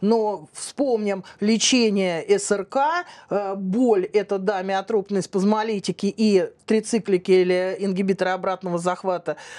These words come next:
э, но диарея — это рифоксимин, это пробиотики, согласно штаммовой принадлежности. В качестве альтернативы секвестрантов, желчных кислот – это могут быть препараты с-, псилиума.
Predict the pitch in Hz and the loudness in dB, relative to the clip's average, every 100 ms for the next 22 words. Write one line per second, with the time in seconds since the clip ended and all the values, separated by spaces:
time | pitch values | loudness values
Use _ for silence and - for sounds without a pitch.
0 | - 185 185 - 214 226 185 170 220 254 | -4 -2 -2 0 2 2 0 2 2 2
1 | 262 214 165 160 208 196 185 175 - 170 | 0 0 0 0 0 0 0 0 -2 -4
2 | - 202 233 349 330 233 202 - 190 180 | 0 2 4 2 0 0 -2 -2 -2 0
3 | 170 180 175 254 226 269 285 277 302 311 | 0 0 0 -2 -4 -2 -2 -2 -6 -6
4 | 302 - 302 294 285 269 262 269 269 262 | -10 -4 -4 -2 -4 -6 -4 -2 -2 -2
5 | 277 262 247 220 233 - - - - - | -4 -4 -4 -2 -4 -6 -18 -20 -10 -6
6 | - 262 233 - 240 220 220 226 233 240 | -2 -2 -2 -2 0 0 -2 -2 -2 -2
7 | 240 208 185 - 190 202 220 208 233 220 | 0 2 2 0 -4 -4 -4 -2 0 0
8 | 190 170 165 180 214 185 - 175 214 202 | -2 -6 -2 0 0 0 -4 -2 0 2
9 | 220 190 175 202 202 190 175 175 - 180 | 2 0 -2 -2 0 -2 -2 -4 0 0
10 | 202 208 190 - 165 - - - - 262 | 0 -2 -4 -4 -4 -4 -6 -6 2 4
11 | 311 359 349 320 | 6 4 0 -6